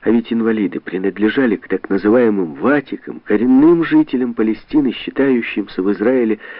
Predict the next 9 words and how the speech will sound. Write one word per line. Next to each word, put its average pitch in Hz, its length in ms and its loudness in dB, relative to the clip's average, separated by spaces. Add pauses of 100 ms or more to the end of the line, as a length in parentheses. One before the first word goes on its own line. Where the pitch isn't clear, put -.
привилегированными 123 960 4
гражданами. 131 640 -6 (800)
Но 87 140 -2
так 120 260 0
как - 260 -6
они 95 240 -4
нищие 104 840 -4
и - 20 -6
бессильные, 131 920 -2